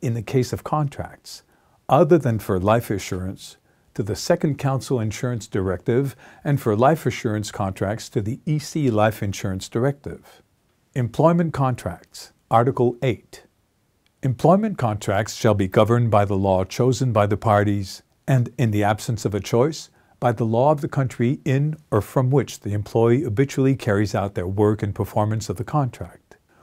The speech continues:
Where the law cannot be determined in their way, for example, if the employee does not habitually carry out his work in any one country,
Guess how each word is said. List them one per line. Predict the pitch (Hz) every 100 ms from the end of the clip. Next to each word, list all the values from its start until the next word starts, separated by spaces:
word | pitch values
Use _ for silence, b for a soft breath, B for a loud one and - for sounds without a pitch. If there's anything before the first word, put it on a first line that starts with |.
| b
Where | 123 104
the | 104
law | 101 117 143
cannot | - 110 104 101
be | 104
determined | 95 98 123 139 151 147
in | 104 92
their | 95
way, | 95 101 147 110 -
for | - 98
example, | 95 120 113 156 160 B B B B
if | 139
the | - 123
employee | 107 143 151 185 147
does | 120 95
not | 123 151 147
habitually | 113 135 135 127 123 110
carry | - 113 107
out | 107 104
his | 110 98
work | 117 131 156 - b b -
in | 143 156 156 -
any | 135 135 135
one | 117 123 127
country, | 180 175 - -